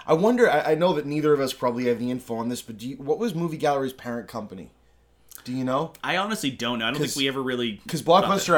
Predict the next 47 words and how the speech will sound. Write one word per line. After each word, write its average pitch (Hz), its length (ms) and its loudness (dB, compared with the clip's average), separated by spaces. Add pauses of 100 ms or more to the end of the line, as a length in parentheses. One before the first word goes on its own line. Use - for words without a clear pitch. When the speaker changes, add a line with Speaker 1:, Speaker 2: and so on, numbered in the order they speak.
(120)
Speaker 2:
that - 0 -
Speaker 1:
had 135 300 6
Viacom 104 420 -4
and 113 140 -10
Paramount, 113 600 0
Speaker 2:
Oh. 135 340 -10
Speaker 1:
which 131 220 -2
is, 120 220 -6
which 143 500 -4
is 127 120 -4
how 139 420 4
they 123 500 -4
ended 120 280 -4
up 110 160 -10
killing 127 340 -4
all 120 120 2
the 110 60 -2
little 113 220 -2
video 110 300 -8
stores 110 320 -8
anyway. 123 420 -4
Was 104 220 -10 (180)
Speaker 2:
Mm-hmm. 135 100 -10
Speaker 1:
in, 131 360 -4
in 135 160 -2
Movie 139 220 0
Gallery, 127 360 4
Hollywood 120 420 -2
Video, 127 340 -2
they 120 120 -2
were 127 160 -2
all 123 180 0 (280)
West 131 260 0
Coast 131 280 -4
Video 120 300 -2
around 113 280 -2
here. 117 160 -4
They 110 100 -6
were 113 60 -4
Speaker 2:
Yeah. 123 80 -2
Speaker 1:
all 131 120 4
kinda 120 220 -8
in 127 140 -6
that 110 180 -6
same 120 240 -4
vein 123 300 -2
of, 107 100 -8